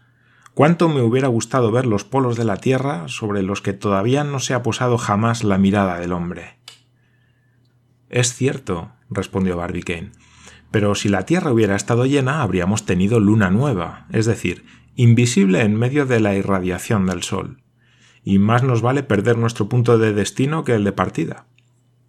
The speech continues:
"Tiene usted razón, Barbicane", respondió el capitán Nicholl. "Además, cuando lleguemos a la luna,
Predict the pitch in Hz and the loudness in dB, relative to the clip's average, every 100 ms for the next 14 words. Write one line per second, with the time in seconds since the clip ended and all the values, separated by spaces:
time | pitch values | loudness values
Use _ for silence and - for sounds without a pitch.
0 | _ _ _ _ _ _ - 170 143 - | _ _ _ _ _ _ -2 -2 -2 -2
1 | 113 87 - 127 95 92 107 90 82 85 | 0 0 0 0 0 0 0 -2 -2 -6
2 | - - - 101 98 101 95 98 98 95 | -6 -12 -10 -8 -6 -2 0 0 -4 -4
3 | 95 87 85 82 87 - _ _ _ - | -4 -6 -6 -8 -12 -14 _ _ _ -4
4 | 107 120 107 - - 107 95 85 87 117 | 2 2 2 -2 -8 -6 -4 -4 -4 -2
5 | 117 123 120 143 147 127 | -2 0 2 2 0 -2